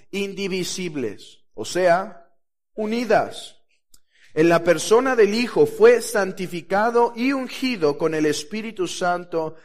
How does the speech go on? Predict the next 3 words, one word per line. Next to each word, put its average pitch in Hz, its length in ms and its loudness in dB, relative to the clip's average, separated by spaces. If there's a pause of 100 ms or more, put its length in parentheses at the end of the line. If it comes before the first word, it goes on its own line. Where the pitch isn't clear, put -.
(120)
sin 160 640 -10 (380)
medida. 131 840 -8 (720)
Ahora, 127 540 0